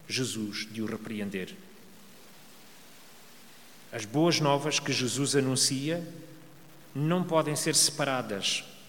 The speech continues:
do que ele havia de padecer. Não há salvação sem cruz. Quando Jesus esclarece que quem o quiser seguir terá de estar preparado para deixar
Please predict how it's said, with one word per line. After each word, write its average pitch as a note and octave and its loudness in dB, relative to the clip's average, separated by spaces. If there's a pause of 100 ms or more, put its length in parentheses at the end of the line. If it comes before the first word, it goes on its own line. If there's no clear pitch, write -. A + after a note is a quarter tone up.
do A#2 -6
que - -4
ele B2+ 2
havia A#2 0
de - -6
padecer. G#2+ -2 (680)
Não D#3+ 4
há E3 6
salvação D3 2
sem C#3 0
cruz. A#2 -2 (3000)
Quando F#3 8
Jesus D3+ 2
esclarece - 2 (1040)
que B2+ -2
quem D#3 2 (720)
o A2 -12
quiser C3 0
seguir A#2+ 0
terá A#2 -4
de - 0
estar D3 2
preparado C3 -4
para B2 -4
deixar C#3+ -2